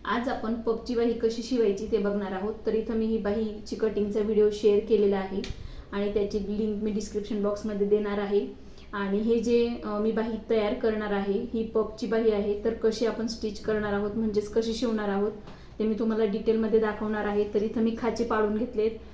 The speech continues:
कटिंग करताना मी डिटेलमध्ये व्हिडिओ बनवलेला आहे, तर तो व्हिडिओ नक्की बघा. इथं या साईडलाही खाचा पाडला आहे, इथंही खाचा पाडला आहे आणि इथं हे मधला खाचा आहे. आणि हे दो-, जे दोन खाचे आहेत, ते आपले प्लेट्स घ्यायचे.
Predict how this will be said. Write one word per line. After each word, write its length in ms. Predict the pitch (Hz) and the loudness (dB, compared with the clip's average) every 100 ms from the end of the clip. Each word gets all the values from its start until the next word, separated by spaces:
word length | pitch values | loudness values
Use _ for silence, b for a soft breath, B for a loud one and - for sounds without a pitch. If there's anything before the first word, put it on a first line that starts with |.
| B B - | B B 0
कटिंग 300 | 247 262 254 | 2 4 4
करताना 480 | 254 214 233 226 | 4 0 0 0
मी 140 | 226 233 | 2 2
डिटेलमध्ये 600 | 202 226 240 240 226 233 | 0 2 4 4 4 4
व्हिडिओ 260 | 226 220 | 6 8
बनवलेला 520 | 220 226 220 208 208 208 | 8 8 4 2 2 2
आहे, 340 | 196 208 233 - - - - - - - - - - - | 0 -2 -4 -8 -14 -16 -16 -16 -18 -18 -16 -16 -6 -2
तर 100 | 226 | 4
तो 80 | 240 | 6
व्हिडिओ 260 | 240 233 233 | 6 6 6
नक्की 340 | 226 - 254 | 4 0 -2
बघा. 300 | 220 226 220 226 | 0 0 0 -2
इथं 340 | 220 208 226 254 B B B - | -4 -2 -2 -4 B B B 0
या 120 | 233 | 2
साईडलाही 480 | 240 233 226 233 233 | 4 4 6 4 4
खाचा 220 | 226 226 | 2 0
पाडला 360 | 202 214 220 214 | 0 0 0 2
आहे, 140 | 214 | 0
इथंही 300 | 226 254 233 | 2 2 2
खाचा 200 | 240 202 | -2 -4
पाडला 320 | 202 208 208 214 | -2 0 0 0
आहे 80 | 214 | 0
आणि 100 | 226 | 0
इथं 180 | 220 180 | 0 0
हे 200 | 220 233 | 2 2
मधला 540 | 220 233 226 196 233 262 | 4 2 4 2 0 0
खाचा 260 | 220 220 | -2 -2
आहे. 260 | 202 208 262 B B B B | -2 0 -2 B B B B
आणि 200 | 214 214 | -2 2
हे 120 | 226 | 4
दो-, 380 | 220 233 233 202 | 4 6 4 2
जे 160 | 196 233 | 4 6
दोन 260 | 233 240 254 | 6 4 2
खाचे 320 | 262 202 233 | 0 0 0
आहेत, 220 | 226 196 185 | 0 0 -2
ते 60 | 226 | -2
आपले 240 | 214 214 | -2 -2
प्लेट्स 440 | 269 - 233 196 202 | -4 6 6 6 2
घ्यायचे. 500 | 226 196 180 180 | -2 -2 -2 -6